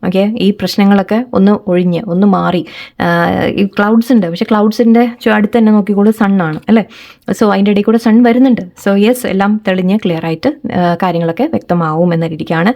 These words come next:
കാര്യങ്ങളൊക്കെ കലങ്ങി തെളിയും എന്ന് പറയാം. ആ, and ഇവിടെ ലിലീസ് ഉണ്ട്. So, യെസ്, നിങ്ങൾ തമ്മിൽ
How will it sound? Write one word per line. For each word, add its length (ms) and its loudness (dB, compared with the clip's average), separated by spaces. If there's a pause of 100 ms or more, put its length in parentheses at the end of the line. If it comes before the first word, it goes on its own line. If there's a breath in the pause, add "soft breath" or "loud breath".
(280 loud breath)
കാര്യങ്ങളൊക്കെ 440 0
കലങ്ങി 320 0
തെളിയും 300 -2
എന്ന് 120 -4
പറയാം. 280 -4 (360 loud breath)
ആ, 340 0
and 80 2
ഇവിടെ 220 0
ലിലീസ് 420 0
ഉണ്ട്. 160 2
So, 180 -2
യെസ്, 280 -2
നിങ്ങൾ 200 0
തമ്മിൽ 300 0